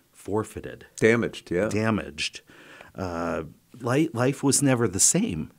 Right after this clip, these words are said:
Speaker 1: It, it couldn't be. Uh, you know, if you look in Genesis three, you know, the serpent, first of all, is cursed. Eve has pains in childbirth. I've witnessed that. Uh, there's some element of spousal domination, you know, where, you know, she, she's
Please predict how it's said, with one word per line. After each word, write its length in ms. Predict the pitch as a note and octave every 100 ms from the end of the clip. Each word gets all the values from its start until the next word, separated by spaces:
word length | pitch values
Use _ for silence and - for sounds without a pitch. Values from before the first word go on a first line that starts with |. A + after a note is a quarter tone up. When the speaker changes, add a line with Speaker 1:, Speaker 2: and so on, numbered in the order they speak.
| _
Speaker 1:
It, 220 | B2+ C3
it 140 | C#3+
couldn't 340 | - F3+ - -
be. 260 | E2+ - - - - - -
Uh, 320 | G2+ F#2+ F#2
you 160 | F2 A#2+
know, 60 |
if 100 | G2+ A2+
you 80 |
look 220 | G2 A#2+ B2
in 140 | G#2+
Genesis 500 | A2 G2 - G2+ -
three, 260 | G2+ E2+ D2
you 140 | G#2
know, 80 | F2+
the 100 | D#2+
serpent, 440 | - E3 E3+ F2+
first 320 | - G#2+ -
of 100 | E2+
all, 180 | E2+ D#2
is 120 | D2+
cursed. 640 | - - E2+ - - - - - - - - -
Eve 380 | A2+ C#3 C3
has 240 | G2+ G#2+ -
pains 420 | - A2+ A2 G2+
in 100 | F#2
childbirth. 680 | - F#2 D#2 - C2 B1+ - -
I've 360 | D#2+ F2+ - -
witnessed 400 | F#2+ F2+ D#2 -
that. 320 | F2 D2 - - - - - -
Uh, 300 | F#2+ F2 E2+
there's 640 | D#2+ D2+ G#2+ A2 - - F2
some 260 | C3+ C3+ B2+
element 380 | A#2 A#2+ G#2+ E2+
of 100 | -
spousal 580 | - F#2 F#2+ - A2
domination, 840 | F#2 F2 G#2 F2+ F2 G2+ - D#2+ D#2+
you 80 | F2
know, 120 | F2
where, 380 | E2 F2+ E2+ D#2 _ - - -
you 100 | G2
know, 140 | E2
she, 260 | - G#2 F2
she's 500 | - F#2 - -